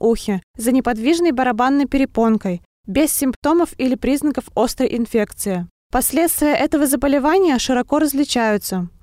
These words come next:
В большинстве случаев эксудативный средний отит приводит к небольшому ухудшению слуха в течение короткого периода. Однако, когда заболевание случается в раннем возрасте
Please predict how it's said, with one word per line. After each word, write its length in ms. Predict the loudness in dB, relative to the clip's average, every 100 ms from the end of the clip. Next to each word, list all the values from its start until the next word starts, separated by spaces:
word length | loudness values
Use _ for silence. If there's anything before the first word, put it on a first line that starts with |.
| -20
В 80 | -6
большинстве 640 | 0 0 0 -2 0 -2
случаев 580 | 0 0 0 2 0 -2 -6
эксудативный 800 | -6 -4 -4 -2 -2 0 0 0
средний 420 | 0 0 0 0 0
отит 380 | -2 0 -2 -2
приводит 420 | 0 2 2 0 -2
к 120 | -4
небольшому 560 | 0 0 0 2 2
ухудшению 680 | 2 -2 -2 -2 0 2 2
слуха 400 | 0 0 0 0
в 80 | -4
течение 460 | -6 -2 2 2 2
короткого 480 | 0 -2 0 0
периода. 640 | 2 0 2 2 0 -6 -8 _ _
Однако, 480 | -2 0 0 0 -2
когда 320 | -2 0 0
заболевание 680 | 0 0 2 2 2 0 0
случается 640 | -2 -2 0 0 0 -2
в 80 | 0
раннем 320 | 2 2 2
возрасте 640 | 2 2 2 -2 -4 -6